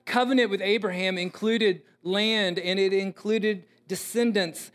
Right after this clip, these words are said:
And Abraham was an old man who had neither. And so Abraham had to walk in faith. He had to believe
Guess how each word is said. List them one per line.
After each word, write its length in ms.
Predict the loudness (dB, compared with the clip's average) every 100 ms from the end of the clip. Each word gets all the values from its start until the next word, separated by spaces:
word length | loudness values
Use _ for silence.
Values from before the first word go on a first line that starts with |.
| -6
And 140 | -2
Abraham 520 | 0 2 2 0 0 2
was 180 | 0
an 100 | 0
old 280 | 0 2 2
man 280 | 2 0 -2
who 60 | -2
had 300 | 0 0 0
neither. 680 | -2 -2 -2 -4 -6 -8
And 120 | -10 0
so 180 | 0
Abraham 480 | 2 0 2 2 0
had 320 | 0 0 -2
to 300 | 0 0 0 -4 -8
walk 500 | 0 2 2 0 -6 -6
in 300 | -2 -2 -4
faith. 420 | -6 2 2 2 0
He 100 | 2
had 240 | 2 0
to 120 | -4
believe 600 | -4 -2 0 2 0 -2